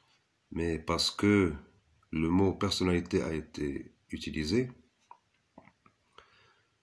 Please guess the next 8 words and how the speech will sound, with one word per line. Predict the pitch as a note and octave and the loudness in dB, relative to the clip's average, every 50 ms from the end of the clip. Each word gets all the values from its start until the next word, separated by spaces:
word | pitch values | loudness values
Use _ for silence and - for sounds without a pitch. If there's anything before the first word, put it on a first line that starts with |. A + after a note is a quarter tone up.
| _ _ _ _ _ _ _ _ _ _ _ _ _ - | _ _ _ _ _ _ _ _ _ _ _ _ _ -6
il | G#2+ A2 G#2+ | -6 -4 -4
fallait | - - A2 G#2+ A2+ A#2 A2 | 0 2 4 6 6 6 6
d'abord | F#2 F#2+ F#2 F#2+ G#2 F#2 F#2+ - | 4 4 2 2 2 0 0 0
que | - F2+ E2+ | 2 2 2
je | D#2 D2 D2+ E2+ E2 E2 D#2 | 2 0 0 0 0 0 0
clarifie | - F#2 F#2 F2+ F#2 G2+ G2 - - A#2 | 0 0 0 2 2 0 0 0 0 0
un | A#2 A2 F#2 | 2 2 0
peu | F2+ - F2 D2+ | 0 0 -2 -2